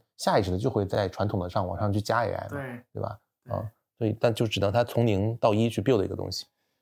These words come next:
Speaker 2: 我觉得就是应该从零到一。
Speaker 1: 就好像你买了那个，还是要把模拟卡发出来。
Speaker 2: <laughs> 赌这里是很好的，哪怕是从V C视角，对吧？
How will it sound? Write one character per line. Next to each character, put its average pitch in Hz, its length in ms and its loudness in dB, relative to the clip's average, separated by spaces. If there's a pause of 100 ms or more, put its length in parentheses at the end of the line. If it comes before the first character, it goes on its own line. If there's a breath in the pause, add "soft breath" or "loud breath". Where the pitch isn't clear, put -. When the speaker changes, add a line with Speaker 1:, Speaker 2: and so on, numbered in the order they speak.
(120)
Speaker 2:
我 139 120 2
觉 135 100 2
得 185 80 4
就 233 160 2
是 165 160 0
应 131 60 2
该 123 100 2
从 123 180 -4
零 117 160 0
到 113 160 -4
一。 117 160 -8 (200)
Speaker 1:
就 139 80 2
好 117 80 4
像 131 180 2
你 107 100 2
买 107 200 2
了 95 120 0
那 117 140 2
个， 95 160 2
还 107 160 2
是 131 140 6
要 104 160 6 (180)
把 92 140 2
模 98 100 2
拟 110 80 2
卡 104 160 2
发 101 160 2
出 - 160 0
来。 233 680 4
Speaker 2:
<laughs> - 200 -18
赌 139 100 2
这 233 180 6
里 160 120 4
是 113 160 2
很 147 180 2
好 110 240 0
的， 113 140 -8 (140)
哪 127 100 2
怕 175 160 4
是 165 180 4
从 139 220 -2
V 156 80 2
C 180 140 4
视 175 120 2
角， 117 140 2
对 120 100 -2
吧？ 120 140 0